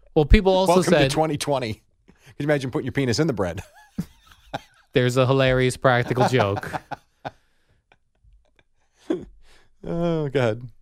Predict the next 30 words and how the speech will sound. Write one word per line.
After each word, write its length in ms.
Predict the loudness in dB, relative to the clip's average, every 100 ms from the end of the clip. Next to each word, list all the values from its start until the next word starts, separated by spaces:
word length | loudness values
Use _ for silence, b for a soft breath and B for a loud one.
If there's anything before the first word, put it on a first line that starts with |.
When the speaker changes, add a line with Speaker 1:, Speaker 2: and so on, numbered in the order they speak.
| -2
Speaker 1:
I 40 | 0
was 120 | 0
gonna 100 | -2
say, 220 | 2 2
though, 220 | 2 0
some 220 | 2 2 2
people 220 | 2 2
said, 260 | 2 0
you 80 | 2
know, 140 | 0 0
that 320 | 0 -2 -2
the, 600 | 0 0 0 0 -2 -6 -4
the 100 | -2
other 160 | 0
thing 140 | 0 -2
is 120 | -2
like, 100 | 0
"Oh, 200 | 0 0
if 100 | 0
you 100 | -4
eat 120 | -2
the 100 | -2
ends 160 | -2 -2
of 80 | -6
the 80 | -2
bread, 260 | -2 -2
you're 140 | -2 -4
a 40 |
serial 460 | -4 -2 -2 -2 -4
killer." 400 | -4 -4 -4